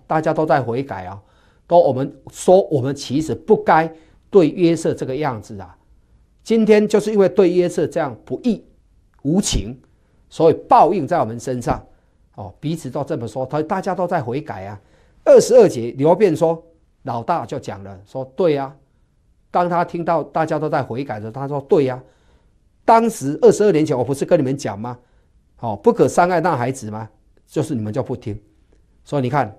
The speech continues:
我们今天害我们的弟弟，那这流他的，流他血的罪向我们追讨啊！你看，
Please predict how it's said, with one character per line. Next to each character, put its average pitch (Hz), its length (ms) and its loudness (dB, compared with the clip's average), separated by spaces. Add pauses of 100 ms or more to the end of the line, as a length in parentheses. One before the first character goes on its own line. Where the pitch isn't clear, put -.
(120)
我 117 100 -12
们 123 80 -6
今 151 140 -4
天 143 80 -2
害 156 160 0
我 104 80 -6
们 101 80 -10
的 110 80 -8
弟 123 160 -8
弟， 90 240 -14 (340)
那 143 180 -2
这 208 240 4
流 143 300 2
他 208 240 4
的， - 240 -2 (260)
流 156 300 4
他 214 220 2
血 123 260 -4
的 135 140 -4
罪 165 260 2 (340)
向 160 300 4
我 104 120 -8
们 104 120 -8
追 120 240 -4
讨 - 260 -18
啊！ 85 120 -20 (880)
你 117 100 -14
看， 117 220 -6